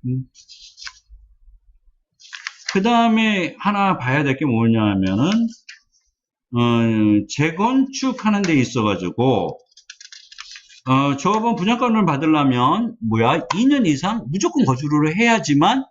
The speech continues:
입주권을 주겠다 이 얘기를 하는데 그게 조합 설립 인가 시점을 보셔야 될 거예요.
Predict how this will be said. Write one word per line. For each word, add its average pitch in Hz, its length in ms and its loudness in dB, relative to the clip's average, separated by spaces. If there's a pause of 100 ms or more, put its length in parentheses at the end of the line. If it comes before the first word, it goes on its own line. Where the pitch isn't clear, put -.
(640)
입주권을 220 460 0
주겠다 127 640 -2 (120)
이 135 120 2
얘기를 156 340 -2
하는데 156 420 0
그게 208 420 -2 (200)
조합 233 460 0
설립 247 580 -2
인가 247 500 2
시점을 254 680 -2
보셔야 156 340 0
될 120 120 0
거예요. 92 320 -4